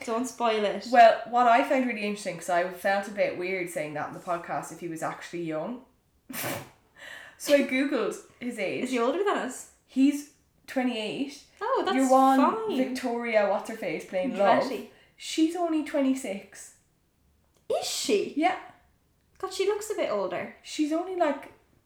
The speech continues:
Speaker 2: two or three months older than me. I was like,
Speaker 1: That's
Speaker 2: "Sorry."
Speaker 1: terrifying. She's so talented.
Speaker 2: Cancelled. Um, but yeah, now I feel way more, way more good with shipping them and, like,
Speaker 1: Okay.
Speaker 2: wanting to kiss everything so I can just watch.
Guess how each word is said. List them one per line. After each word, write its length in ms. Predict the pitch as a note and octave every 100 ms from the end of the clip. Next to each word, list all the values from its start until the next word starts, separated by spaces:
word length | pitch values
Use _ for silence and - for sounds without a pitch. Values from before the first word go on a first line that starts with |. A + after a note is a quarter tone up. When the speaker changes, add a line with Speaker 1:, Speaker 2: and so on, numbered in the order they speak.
| _
Speaker 2:
two 280 | - C#4 B3+
or 80 | A#3+
three 220 | A#3 A#3
months 220 | G#3+ G3+
older 180 | G3 F3+
than 120 | F3 F3
me. 260 | E3 - _ B3+
I 20 |
was 100 | C4
like, 80 | C4
Speaker 1:
That's 100 | B3+ -
Speaker 2:
"Sorry." 380 | - A3+ A#3 C#4
Speaker 1:
terrifying. 680 | D#4+ D#4 B3 A3+ G#3 F#3+
She's 220 | - A#3
so 340 | - A#3 B3+ C#4
talented. 580 | C4+ A#3 B3+ B3 F#3+ B3+
Speaker 2:
Cancelled. 840 | B3 B3 - A3+ A3+ F#3+ B2+ - - - - - _ -
Um, 320 | G#3+ F#3+ F3+
but 120 | G#3+
yeah, 240 | G3+ - -
now 220 | G3 G#3+
I 60 | G#3+
feel 280 | G#3 F#3+ F3+
way 220 | F3+ F3+
more, 440 | F3 E3+ D#3+ - - -
way 280 | F#3+ F#3+ F#3+
more 260 | F#3 F3+
good 300 | F3 D#3+ D#3 -
with 340 | F3+ F3 - -
shipping 320 | F#3 - C#3
them 200 | A#2+ D#3+ - _ -
and, 160 | D#3+ F3
like, 220 | D#3+ - _ _ _ _ _ _ _ _ _ -
Speaker 1:
Okay. 320 | C4 A#3+ A#3+
Speaker 2:
wanting 360 | D4+ F4+ C#4+ G#3
to 60 | B3+
kiss 280 | - F3+
everything 380 | E3+ D#3 E3+ C3
so 100 | -
I 40 | F3
can 100 | D#3+
just 140 | -
watch. 380 | D#3+ B2+ -